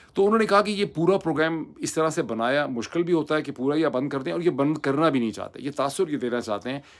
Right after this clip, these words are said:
कि ये जो कंटेंट है मेरा और चंद और लोगों का, डॉक्टर शहबाज गिल का भी उन्होंने चेक किया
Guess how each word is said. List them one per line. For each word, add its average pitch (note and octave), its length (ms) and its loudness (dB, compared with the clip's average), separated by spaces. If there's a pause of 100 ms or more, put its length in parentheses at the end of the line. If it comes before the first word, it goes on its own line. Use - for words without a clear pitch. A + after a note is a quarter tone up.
(140)
कि C#3+ 80 -2
ये F3 240 0
जो G#3 120 2
कंटेंट B2 460 -2
है C3 240 -4 (200)
मेरा C3 300 2
और A#2 120 -2
चंद A#2 240 -4
और A2+ 160 -2
लोगों A2 240 -6
का, B2 120 -2
डॉक्टर A#2 240 -6
शहबाज B2+ 340 0
गिल B2 120 0
का A#2+ 120 -4
भी A2+ 120 -4
उन्होंने A2 180 -6
चेक G#2 240 -12
किया A2+ 200 -8